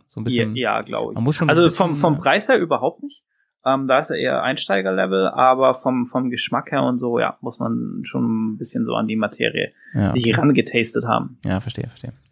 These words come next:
Speaker 1: Okay, ja, dann, dann, äh, zum Oschentoschen zwölf brauche ich, glaub ich, nicht mehr viel sagen. Den haben wir hier schon gehabt, den haben wir bei Hauptsache Ballard schon ordentlich auseinandergenommen.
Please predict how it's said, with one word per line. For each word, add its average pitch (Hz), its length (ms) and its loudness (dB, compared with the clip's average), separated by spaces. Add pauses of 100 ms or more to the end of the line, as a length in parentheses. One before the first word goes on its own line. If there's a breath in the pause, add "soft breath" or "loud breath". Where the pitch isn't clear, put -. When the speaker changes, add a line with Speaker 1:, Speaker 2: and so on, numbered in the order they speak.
(680 loud breath)
Speaker 1:
Okay, 135 680 2
ja, 156 260 2
dann, 110 320 2
dann, 113 340 0
äh, 113 520 0 (520)
zum 135 140 4
Oschentoschen 190 420 2
zwölf 175 320 2
brauche 143 140 4
ich, 156 60 2
glaub 151 120 4
ich, 156 80 0
nicht 151 100 2
mehr 139 80 4
viel 135 140 0
sagen. 143 320 2
Den 139 120 2
haben 143 140 2
wir 143 60 6
hier 139 80 4
schon 135 160 -2
gehabt, 139 220 0
den 131 100 2
haben 127 80 4
wir 123 80 4
bei 120 80 2
Hauptsache 131 320 0
Ballard 113 320 0
schon 156 100 -4
ordentlich 160 240 -2
auseinandergenommen. 170 600 0